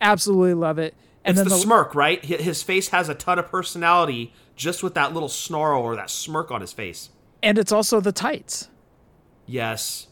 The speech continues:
Speaker 1: It's the tights. It's got wire on the ass, and it's got
Speaker 2: <clears throat>
Speaker 1: the I C belt around the waist. Now, I know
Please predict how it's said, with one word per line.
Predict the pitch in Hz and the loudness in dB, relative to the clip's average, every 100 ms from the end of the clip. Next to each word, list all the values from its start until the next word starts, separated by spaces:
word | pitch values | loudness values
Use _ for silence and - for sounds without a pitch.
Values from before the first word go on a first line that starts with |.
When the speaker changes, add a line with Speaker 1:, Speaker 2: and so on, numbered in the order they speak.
| _ _ _ - | _ _ _ -8
Speaker 1:
It's | 202 - | -6 -2
the | 214 | 0
tights. | 214 254 202 | 2 0 0
It's | 180 | 0
got | 196 170 | 0 2
wire | 170 202 214 214 | 2 4 6 4
on | 202 | 2
the | 190 | 2
ass, | 180 190 269 - | 2 0 0 -4
and | 185 | -2
it's | 180 - | -2 0
got | 202 180 | 2 2
Speaker 2:
<clears throat> | - 175 | 0 -2
Speaker 1:
the | 202 | 0
I | 190 190 | 2 2
C | - 190 | 0 -2
belt | 160 226 208 | 0 0 0
around | 165 165 | -2 -2
the | 160 160 | -2 -4
waist. | 156 262 127 190 | -4 -8 -6 0
Now, | 190 | 2
I | 175 | 2
know | 180 185 175 | 2 2 2